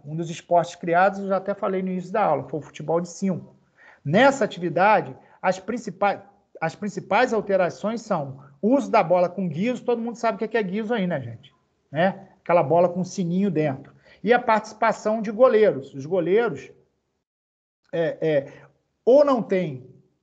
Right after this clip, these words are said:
é, é, é, problema visual ou têm algum problema mais, mais baixo, né, de, de, de, de, de, de visão. E os chamadores sem deficiência visual. Se vocês não sabem, o futebol de cinco tem atrás de cada gol os chamadores. São os caras que gritam,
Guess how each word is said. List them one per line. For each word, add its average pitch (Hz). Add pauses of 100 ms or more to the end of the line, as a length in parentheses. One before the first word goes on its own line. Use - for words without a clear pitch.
(120)
é, 160
é, 143
é, -
problema 156
visual 165
ou 262
têm 226
algum 220
problema 208
mais, 226 (160)
mais 214
baixo, 165 (300)
né, 170 (100)
de, 139
de, 139
de, 135
de, 135 (260)
de, 135 (160)
de 139
visão. 143 (320)
E 233
os 277
chamadores 247 (100)
sem 233
deficiência 220
visual. 202
Se -
vocês 156
não 202
sabem, 202
o -
futebol 180
de 175
cinco 180
tem 175
atrás 170
de -
cada 170
gol 147
os 185
chamadores. 175 (240)
São -
os -
caras 170
que -
gritam, 156